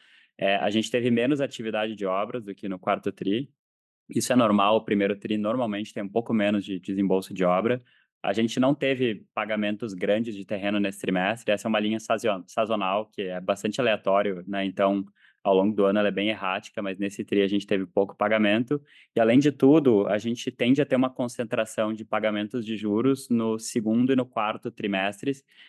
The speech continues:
em função da maioria das nossas emissões ter sido feita maio, junho, datas assim, é, e os juros, eles são semestrais, né? Então, acaba concentrando nesses trimestres os juros, então o primeiro e o terceiro tri costumam ter, ter menos.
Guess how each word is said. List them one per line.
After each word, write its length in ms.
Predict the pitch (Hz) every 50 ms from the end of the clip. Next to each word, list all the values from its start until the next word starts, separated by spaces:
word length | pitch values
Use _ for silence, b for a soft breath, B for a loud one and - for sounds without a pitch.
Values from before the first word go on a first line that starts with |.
| b b
em 80 | - 113
função 340 | 110 - 139 131 - 139 139
da 100 | 143 139
maioria 280 | 139 135 135 139 147
das 160 | 143 151 143 127
nossas 320 | 131 131 131 - 139 117
emissões 640 | 135 127 127 123 120 - - 110 110 120 127 123
ter 140 | - - 127
sido 200 | - - 123 120
feita 580 | 117 - - 113 113 120 113 - 110 95 90 - _ _ _ _ _ _
maio, 500 | - 95 98 107 113 117 107 101 101 95
junho, 520 | 92 95 104 107 113 117 110 104 101 98
datas 320 | 95 98 101 101 101 117 107
assim, 480 | 104 98 - - 101 104 113 127 123 b b b b b b _ -
é, 400 | 98 101 101 101 98 98 98 101
e 80 | 107
os 80 | 107 104
juros, 260 | 95 110 107 107 110 120
eles 160 | 110 107 -
são 100 | - 113
semestrais, 640 | - - 117 113 117 - - 113 104 101 101 95 92
né? 140 | 98 95 95
Então, 420 | 95 95 107 98 101 104 104 107
acaba 400 | 110 110 - - 110 110 110 120
concentrando 680 | 117 - 123 117 - - 113 110 - - 104 104 107 104
nesses 260 | 104 104 104 - 120
trimestres 640 | - - - 107 104 98 98 101 101 101 - 104 101
os 140 | 107 110 104
juros, 400 | 107 107 104 113 127 139 139 123
então 280 | 123 117 110 117 113 110
o 20 |
primeiro 400 | - - 117 110 107 104 107 110
e 40 | 120
o 40 | 120
terceiro 360 | 120 113 113 - 113 107 107
tri 200 | - - 110 113
costumam 440 | - 131 120 - 123 117 117 113 113
ter, 380 | 113 - 113 110 110 107 107
ter 120 | - 123 120
menos. 380 | 113 104 95 92 90 90 -